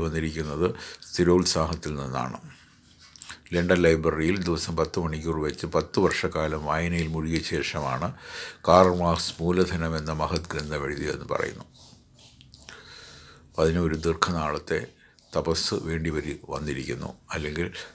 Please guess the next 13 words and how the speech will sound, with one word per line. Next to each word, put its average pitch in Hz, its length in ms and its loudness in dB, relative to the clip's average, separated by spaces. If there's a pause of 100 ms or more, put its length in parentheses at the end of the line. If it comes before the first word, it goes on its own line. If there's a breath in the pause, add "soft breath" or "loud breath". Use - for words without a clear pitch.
(140 loud breath)
സ്ഥിരോത്സാഹം 87 760 4
വേണ്ടി 65 220 -6
വന്നിരിക്കുന്നു. - 460 -10 (1300 loud breath)
അപ്പോൾ - 220 -6
സ്ഥിരോത്സാഹത്തിലൂടെയാണ് 82 1200 0 (180)
മഹത്തായ 82 480 -2
എന്തും 82 260 -2
തന്നെ 76 240 -4
ലോകത്ത് 73 340 -4
സംഭവിച്ചിട്ടുള്ളത്. 76 720 -2 (1600 loud breath)
സാഹിത്യരംഗത്തായാലും 80 1080 2 (260)
ശാസ്ത്രരംഗത്തായാലും 85 1080 0 (1400 loud breath)
ഏത് 110 120 8